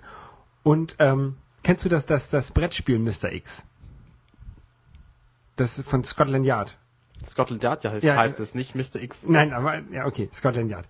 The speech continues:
Speaker 2: Ja.
Speaker 1: Und das ist quasi
Speaker 2: Da
Speaker 1: genau
Speaker 2: gibt's eine App?
Speaker 1: Da gibt's eine App und dann spielt man das in der,
Speaker 2: Echt?
Speaker 1: in der Stadt, in der man ist. Da muss man sich Mitspieler,
Speaker 2: Ach, ah, so, okay.
Speaker 1: da muss man sich Mitspieler suchen, ne?
Speaker 2: Mhm.
Speaker 1: Und dann muss man dem, dem, dem Mister X halt Vorsprung geben, irgendwie zwei Minuten.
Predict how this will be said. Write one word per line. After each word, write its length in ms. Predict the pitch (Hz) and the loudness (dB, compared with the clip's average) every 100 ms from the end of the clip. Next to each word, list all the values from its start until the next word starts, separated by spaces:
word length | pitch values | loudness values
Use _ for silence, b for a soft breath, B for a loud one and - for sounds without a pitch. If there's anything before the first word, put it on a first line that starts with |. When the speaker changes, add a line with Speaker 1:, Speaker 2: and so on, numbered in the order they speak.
| - | -8
Speaker 2:
Ja. 200 | 107 98 - - | -6 -6 -4 0
Speaker 1:
Und 120 | 143 | 2
das 120 | 180 | 2
ist 140 | 208 196 | 0 0
quasi 260 | 185 170 | 2 2
Speaker 2:
Da 120 | 160 | 4
Speaker 1:
genau 100 | 175 | 4
Speaker 2:
gibt's 160 | 208 - | 2 -2
eine 120 | 160 | -6
App? 120 | 170 - - _ - | -6 -8 -14 _ 0
Speaker 1:
Da 120 | 190 | 2
gibt's 180 | 214 190 | 2 2
eine 120 | 160 | 2
App 240 | 214 247 - | 2 2 2
und 80 | |
dann 120 | 190 214 | 2 2
spielt 360 | - 202 269 | 2 2 4
man 140 | 208 190 | 4 4
das 200 | 254 - | 4 2
in 180 | 190 | 4
der, 140 | 247 254 | 4 4
Speaker 2:
Echt? 140 | 254 | 2
Speaker 1:
in 100 | 233 | 2
der 120 | 262 | 2
Stadt, 240 | 247 214 208 | 2 2 2
in 120 | 180 | 2
der 100 | 165 | 2
man 160 | 156 180 | 2 4
ist. 240 | 196 - | 2 2
Da 40 | |
muss 200 | 139 156 | 0 2
man 100 | 180 | 2
sich 140 | 156 151 | 2 2
Mitspieler, 580 | 180 127 - 190 185 165 | 2 0 -2 0 0 0
Speaker 2:
Ach, 260 | 123 104 | -2 -8
ah, 40 | 98 | -10
so, 320 | - 131 104 | -10 -10 -8
okay. 260 | 117 107 98 - | -8 -10 -12 -2
Speaker 1:
da 80 | 165 | 0
muss 120 | 170 | 2
man 120 | 160 | 0
sich 100 | 147 | 2
Mitspieler 480 | 170 196 - 165 147 | 2 2 0 2 2
suchen, 320 | 151 143 262 - - | 0 -2 -4 -6 -2
ne? 180 | 190 - _ _ | -2 -4 _ _
Speaker 2:
Mhm. 320 | - 131 170 254 - - | -4 -2 -2 -4 -12 -6
Speaker 1:
Und 140 | - 175 | -2 0
dann 180 | 175 175 | 2 0
muss 180 | 175 | 0
man 120 | 175 156 | 0 0
dem, 320 | 156 156 156 | 0 -2 -2
dem, 300 | 147 151 147 | -2 -2 -4
dem 320 | 143 139 135 | -4 -4 -2
Mister 340 | 147 156 139 | -2 0 0
X 220 | 151 - - | 0 -2 -2
halt 160 | 135 | 0
Vorsprung 380 | - 165 - 180 | 0 0 0 0
geben, 260 | 180 214 208 | 0 0 2
irgendwie 180 | 147 | 0
zwei 200 | 143 139 | 2 2
Minuten. 500 | 127 139 151 214 233 | 4 4 2 -2 -8